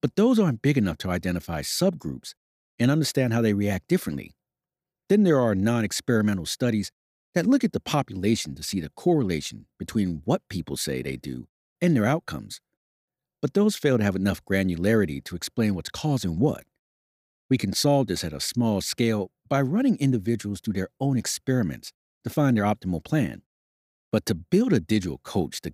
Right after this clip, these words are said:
guide you through this at a large scale, you'd need a new type of data set. Instead of one experiment per person in a typical clinical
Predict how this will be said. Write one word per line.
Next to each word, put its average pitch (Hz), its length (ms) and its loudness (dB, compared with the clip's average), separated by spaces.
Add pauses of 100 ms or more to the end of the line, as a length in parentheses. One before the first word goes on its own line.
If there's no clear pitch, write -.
guide 101 240 0
you 90 100 -2
through 92 260 -4
this 80 180 -6
at 87 80 -4
a 78 80 -6
large 80 320 -6
scale, 95 400 -2 (440)
you'd 180 200 2
need 233 160 6
a 139 40 2
new 127 220 4
type 127 260 -2
of 80 140 -8
data 139 240 2
set. 50 300 -8 (580)
Instead 139 300 2
of 113 60 4
one 107 200 2
experiment 104 600 0
per 80 180 -8
person 90 500 -4
in 87 100 -6
a 71 60 -8
typical 101 400 -4
clinical 98 460 -6